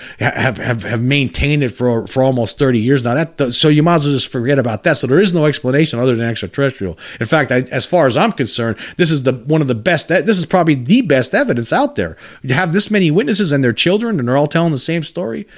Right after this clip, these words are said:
it, it just can't be denied. You know, it can't be denied. If it was a bunch of adults, I mean, you know, it, it'd be a little bit more questionable then. But the fact that they were kids, they were kids at the time that saw this and talked about it at the time,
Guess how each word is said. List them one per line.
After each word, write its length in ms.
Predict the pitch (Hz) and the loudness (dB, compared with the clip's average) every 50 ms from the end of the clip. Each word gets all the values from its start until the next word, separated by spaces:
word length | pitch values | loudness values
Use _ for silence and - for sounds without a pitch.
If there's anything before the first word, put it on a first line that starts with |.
| - - - - - - - | -20 -20 -20 -20 -14 -6 -4
it, 160 | 165 156 - | -4 0 0
it 80 | 214 | 0
just 180 | - 220 202 - | 2 2 0 -2
can't 300 | - - 214 208 185 - | -2 0 0 0 0 0
be 120 | 202 190 | -2 -2
denied. 560 | 160 139 147 151 180 202 143 87 73 - - - _ _ _ - _ _ _ _ | -2 -2 -2 0 0 0 -2 -4 -6 -10 -16 -20 _ _ _ -20 _ _ _ _
You 80 | - 135 | -4 -4
know, 40 | |
it 80 | 127 - | -4 0
can't 220 | - 185 180 160 | 0 0 0 0
be 80 | 156 160 | 0 0
denied. 340 | 143 139 147 170 165 123 117 | 0 0 0 0 0 0 0
If 120 | 123 - | 2 2
it 40 | 185 | 4
was 120 | 170 147 | 4 4
a 60 | 151 127 | 4 2
bunch 260 | 113 180 208 202 - | 2 0 2 2 2
of 120 | 185 151 | 2 2
adults, 500 | 143 117 101 90 135 151 226 285 - - | 0 -2 0 0 0 2 2 0 0 -2
I 40 | 165 | -2
mean, 280 | 156 165 160 160 156 - - - - - - - - | 0 0 0 0 -2 -4 -8 -14 -20 -20 -20 -20 -4
you 120 | - 156 170 | 0 2 4
know, 200 | 170 165 165 160 | 4 4 4 4
it, 160 | 160 160 156 | 4 2 0
it'd 240 | 151 160 165 175 160 | -2 -2 -2 -2 0
be 100 | 180 175 | 0 0
a 60 | 180 | 2
little 180 | 208 220 208 | 4 2 2
bit 160 | 185 190 180 160 | 2 2 0 -2
more 560 | 180 190 190 190 185 180 170 165 160 143 - - - - - - - - - - _ _ _ - - | 0 0 2 2 2 2 2 0 -2 -2 -6 -10 -18 -20 -20 -20 -20 -20 -20 -20 _ _ _ -20 -8
questionable 640 | - - 247 285 - - 190 175 143 113 113 104 92 | -2 0 0 2 2 0 0 -2 0 0 0 0 -2
then. 200 | 87 85 82 92 | -2 -6 -4 -4
But 140 | 123 131 | -4 0
the 100 | - 151 | 0 -2
fact 300 | - - - 202 233 - | -2 0 0 0 0 0
that 160 | - 180 156 - | 0 -2 0 2
they 120 | 147 139 | 0 2
were 140 | 127 120 101 | 2 0 -2
kids, 580 | - - - - 180 151 101 82 - - - | -2 -6 -4 -2 0 0 0 -2 -6 -10 -8
they 120 | - 113 110 | -6 -6 -4
were 120 | 104 104 | -4 -6
kids 320 | - - - 196 185 156 151 | -8 -4 -2 0 0 0 -2
at 140 | 135 - | -4 -4
the 60 | - 104 | -8 -10
time 360 | - - - 117 113 104 104 | -10 -8 -6 -6 -4 -4 -4
that 140 | 101 92 - | -4 -6 -6
saw 300 | - - 135 131 127 117 | -4 -2 0 0 0 0
this 220 | 98 92 - - | -2 -2 -4 -6
and 140 | 98 87 - | -8 -8 -8
talked 320 | - - 202 202 - - | -6 -4 -4 -4 -4 -6
about 240 | 123 107 107 98 90 | -8 -8 -8 -8 -10
it 80 | 95 98 | -10 -12
at 160 | 98 107 - | -12 -14 -14
the 60 | 95 | -16
time, 440 | - - - 151 135 107 87 76 | -18 -12 -10 -8 -8 -8 -8 -12